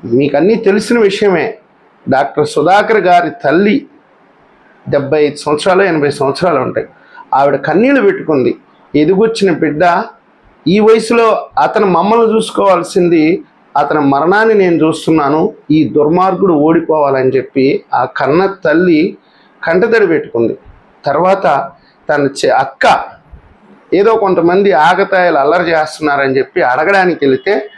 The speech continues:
వాడి నోట్లో గొడ్డలు కుక్కి కాల్చి చంపేస్తారు.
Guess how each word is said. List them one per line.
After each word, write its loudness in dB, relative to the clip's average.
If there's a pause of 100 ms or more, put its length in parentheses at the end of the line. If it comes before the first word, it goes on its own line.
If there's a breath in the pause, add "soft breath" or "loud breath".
(300 loud breath)
వాడి 2
నోట్లో -2
గొడ్డలు 0 (200)
కుక్కి -2 (180)
కాల్చి -2
చంపేస్తారు. -4